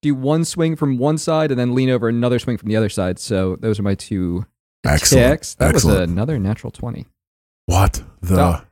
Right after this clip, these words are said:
Speaker 2: hell,
Speaker 1: you know, actually, I'm just
Speaker 2: guys?
Speaker 1: gonna roll this one. <laughs> So, uh, in case he dies. Um, so would this be one-handed or two-handed? I don't know.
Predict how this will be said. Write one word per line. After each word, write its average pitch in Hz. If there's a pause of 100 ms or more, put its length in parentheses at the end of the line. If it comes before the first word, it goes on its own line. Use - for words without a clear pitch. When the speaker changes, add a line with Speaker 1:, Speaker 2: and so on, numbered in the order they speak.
(140)
Speaker 2:
hell, 101
Speaker 1:
you 92
know, 165
actually, 175
I'm -
just 175
Speaker 2:
guys? -
Speaker 1:
gonna -
roll 170
this 156
one. 139 (100)
<laughs> 170
So, 175 (520)
uh, 139
in 135
case 160
he 123
dies. 98 (120)
Um, 117 (340)
so 110 (1120)
would 139
this 262
be 262
one-handed 175
or 123
two-handed? 98
I 98
don't 120
know. 92